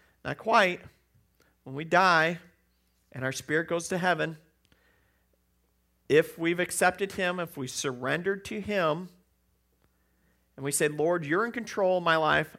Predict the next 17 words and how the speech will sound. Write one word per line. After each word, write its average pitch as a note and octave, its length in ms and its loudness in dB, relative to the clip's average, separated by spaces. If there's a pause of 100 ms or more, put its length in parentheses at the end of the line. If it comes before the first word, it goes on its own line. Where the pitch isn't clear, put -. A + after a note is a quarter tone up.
I'm D#3+ 240 -4
not," D#3 320 2 (1500)
then C#3 560 -2
we C#3+ 140 -8
get E3+ 160 -4
to - 60 -14
go F3+ 140 0
to F3 60 -2
heaven D3 320 0
kind D3 260 -6
of C#3 100 -10
thing. C3 340 -8 (1700)
Then D#3+ 200 4
become F#3 460 0
his E3 180 -2
adopted D#3 480 4
children, C#3 460 -2